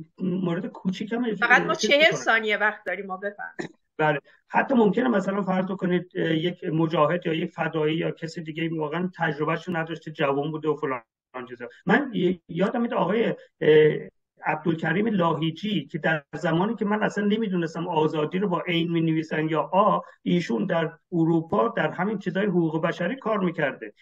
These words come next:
Speaker 1: این آقا میره در رو-، در همین جمهوری اسلامی یک دونه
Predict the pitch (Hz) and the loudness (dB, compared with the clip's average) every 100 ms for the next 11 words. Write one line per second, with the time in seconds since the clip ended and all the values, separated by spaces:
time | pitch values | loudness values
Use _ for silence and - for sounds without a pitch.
0 | _ 196 202 185 180 190 240 240 208 165 | _ 2 4 4 4 4 4 2 0 0
1 | 170 165 156 170 170 - _ _ 160 160 | -2 -2 0 0 0 -10 _ _ 0 2
2 | 160 170 160 180 - 175 165 165 165 156 | 4 2 2 2 2 2 4 4 2 0
3 | 170 160 202 214 208 - 185 165 156 | -2 -2 0 0 -2 -2 -2 0 -2